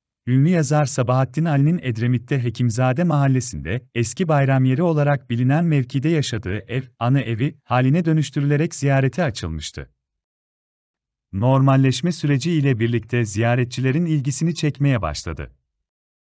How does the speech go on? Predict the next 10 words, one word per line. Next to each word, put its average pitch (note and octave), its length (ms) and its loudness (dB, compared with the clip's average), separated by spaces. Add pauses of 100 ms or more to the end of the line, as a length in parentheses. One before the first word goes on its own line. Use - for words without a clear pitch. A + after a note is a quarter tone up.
(580)
Edremit C3 500 0
Belediyesi'nin C#3 640 2
ilçeye C#3 460 -2
kazandırdığı C3 720 0
Sabahattin B2+ 600 -2
Ali B2+ 300 0
Anı D#3+ 200 2
Evi D3+ 220 0
ilgi C3+ 240 0
görüyor. D#2 480 -8